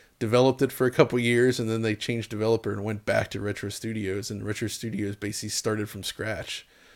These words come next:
So, I mean, by the time Retro Studios took over, it had already been announced, like, two years ago. So the long development makes sense, because usually you don't announce something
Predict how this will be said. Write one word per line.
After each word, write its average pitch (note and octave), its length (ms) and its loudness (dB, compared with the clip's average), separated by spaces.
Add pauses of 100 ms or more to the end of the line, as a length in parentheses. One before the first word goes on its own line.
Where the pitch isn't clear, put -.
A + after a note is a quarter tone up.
(140)
So, G#2+ 280 0
I - 20 -2
mean, G#2 340 -4 (140)
by B2 160 8
the B2 140 2
time D#3+ 380 6 (320)
Retro C3+ 280 4
Studios C3+ 400 2
took - 220 -2
over, A#2+ 340 4
it G2+ 60 -2
had G#2+ 140 -2
already B2 280 6
been A2 200 -2
announced, G#2+ 400 0
like, G#2 120 -2
two - 160 -4
years A2 320 -2
ago. F2 280 -6
So G#2 340 -4 (440)
the B2+ 140 2
long C3+ 360 8
development A2+ 460 6
makes G2+ 240 -2
sense, A2 320 -2
because G#2+ 360 -2
usually B2 320 2
you G#2+ 180 2
don't A2+ 280 -2
announce G#2+ 360 -2
something G2+ 500 -4